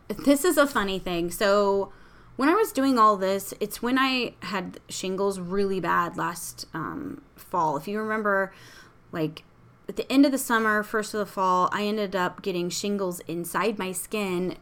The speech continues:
inside my ear, and up the side of my face, um, and neck, but it was all inside. It wasn't outside. It was the weirdest shit ever, and it was very, very painful. And I had it for ten weeks, and at about week,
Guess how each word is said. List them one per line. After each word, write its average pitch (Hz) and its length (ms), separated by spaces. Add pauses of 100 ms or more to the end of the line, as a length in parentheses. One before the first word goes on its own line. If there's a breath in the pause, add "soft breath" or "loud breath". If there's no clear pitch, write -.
(140)
inside 196 440
my 175 220
ear, 208 420
and - 140
up - 160
the 202 80
side 185 240
of 175 80
my 175 120
face, 170 500 (520 loud breath)
um, 180 340
and 175 220
neck, - 380
but 190 100
it - 40
was 180 120
all 170 400
inside. 175 680 (160)
It 170 80
wasn't 180 340
outside. 190 460
It - 60
was 180 140
the 165 120
weirdest 175 340
shit - 260
ever, 170 240
and 170 80
it 170 40
was 170 100
very, 226 420
very 285 200
painful. 269 540 (460 loud breath)
And 214 140
I 214 60
had 262 160
it - 100
for 285 60
ten 254 280
weeks, 226 300
and 185 100
at 220 100
about 294 360
week, 269 320